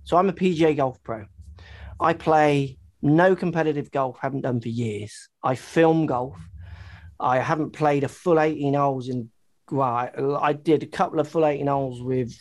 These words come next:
Scott at the start of the year, and I haven't played eighteen holes for ages 'cause I just, that's not how I work. But I can qualify for the Open. Um,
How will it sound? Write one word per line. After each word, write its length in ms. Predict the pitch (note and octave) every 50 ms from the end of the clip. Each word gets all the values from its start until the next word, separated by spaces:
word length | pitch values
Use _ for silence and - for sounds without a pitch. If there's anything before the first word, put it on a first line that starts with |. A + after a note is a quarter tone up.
| - -
Scott 460 | - - - - - D3+ C#3+ - A#2
at 60 | B2+
the 60 | C3+
start 300 | A#2+ - - C#3+ C3 B2+
of 60 | B2 B2
the 80 | C3
year, 160 | B2+ C3 B2+
and 80 | B2 B2+
I 60 | C3+
haven't 120 | C#3+ C#3 C3
played 180 | C3 B2 A#2+
eighteen 220 | B2 A#2 A#2 A#2 A#2+
holes 200 | A#2+ A#2 A2+ -
for 120 | - A#2
ages 460 | B2 A#2 A2+ A#2 - - - - -
'cause 180 | - - A2+ -
I 140 | A#2+ A#2 A2
just, 200 | - A#2+ - -
that's 220 | C3 A2+ - -
not 160 | B2+ B2 -
how 220 | B2+ C3 A#2+ A#2 A2+
I 100 | A2+ A#2
work. 380 | A2+ C#3 E3 C3 G2+ F#2 - _ _ _ _ - - - - - - - - - - - _ _ _
But 120 | - E3 E3+
I 120 | G3 G3+
can 140 | G3+ F#3 E3
qualify 540 | - F#3 F#3 E3+ D#3 E3 - D#3 D3+ D3 C#3
for 160 | D3 - C#3
the 140 | C3+ C#3 C#3
Open. 460 | C#3 C#3+ C#3 C#3+ - B2 A2 A#2 - _ _ _ _ _ _ _ - - - _ _ -
Um, 840 | D3+ D3+ D#3 D#3 D#3+ D#3+ D#3+ D#3+ D#3+ D#3 D#3 D#3 D3+ C#3+ - -